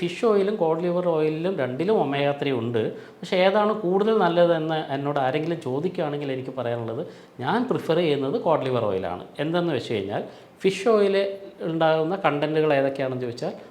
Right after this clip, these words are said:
ഒന്ന് ഒമേഗ ത്രീ, അതായത് ഇ പി എ, ഡി എച്ച് എ, അതുപോലെ തന്നെ അല്പം മെർക്കുറി, ഇങ്ങനെയുള്ള പല കണ്ടന്റ്സാണുള്ളത്.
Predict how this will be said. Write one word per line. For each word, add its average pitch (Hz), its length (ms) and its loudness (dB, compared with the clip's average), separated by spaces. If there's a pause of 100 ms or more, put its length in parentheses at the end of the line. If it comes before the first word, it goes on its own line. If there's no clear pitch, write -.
(160)
ഒന്ന് 139 180 -2
ഒമേഗ 139 340 0
ത്രീ, 170 220 -2 (420)
അതായത് 139 320 -2 (180)
ഇ 151 100 0 (120)
പി 160 120 -2 (100)
എ, 269 40 -4 (440)
ഡി 127 100 0 (120)
എച്ച് - 220 -4
എ, 208 80 -2 (440)
അതുപോലെ 185 320 2
തന്നെ 180 120 0
അല്പം 160 300 0
മെർക്കുറി, 143 520 0
ഇങ്ങനെയുള്ള 160 300 -2
പല 160 200 0
കണ്ടന്റ്സാണുള്ളത്. 107 800 -4